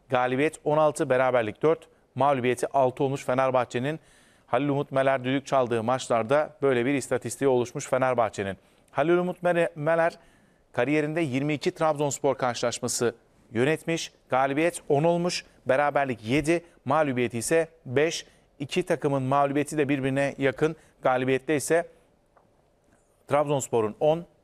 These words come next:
Fenerbahçe'nin on altı olduğunu görüyoruz. Beraberlik dörde yedi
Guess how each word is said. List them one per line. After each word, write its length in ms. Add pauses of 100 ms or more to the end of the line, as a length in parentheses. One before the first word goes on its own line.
(220)
Fenerbahçe'nin 760
on 140
altı 320
olduğunu 440
görüyoruz. 420 (240)
Beraberlik 540
dörde 440 (240)
yedi 440